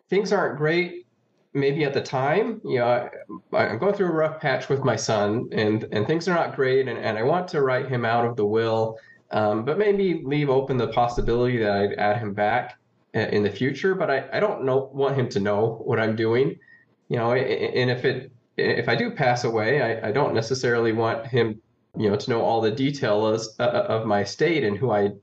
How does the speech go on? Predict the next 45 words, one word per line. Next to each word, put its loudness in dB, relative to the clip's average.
decided 0
to 0
actually -2
give 2
my 0
estate 0
to. 0
And -2
so -2
how 2
much -2
is 2
he 0
entitled 0
to, 0
to -2
know? 0
And, 0
you 2
know, 2
what -2
kind 0
of 0
disclosures 0
are 2
re-, -4
are 0
required? 0
And -4
so, 0
you -2
know, 2
in 0
that 0
s-, -2
scenario, 0
I, 0
you -2
know, 2
I -2
explained 2
to -8
the 0
client 0
that 2